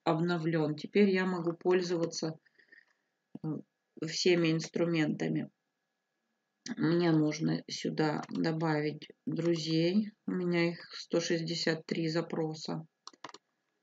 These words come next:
Нажимаем вот сюда.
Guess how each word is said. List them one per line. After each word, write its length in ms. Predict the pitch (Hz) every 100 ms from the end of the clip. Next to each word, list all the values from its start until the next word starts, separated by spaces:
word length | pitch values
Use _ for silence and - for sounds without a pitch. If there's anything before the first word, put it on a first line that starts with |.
| _ _ _ _ _ _ _ _ _ - _ _
Нажимаем 680 | 165 160 165 160 160 151 156
вот 120 | 156
сюда. 540 | - - 196 214 277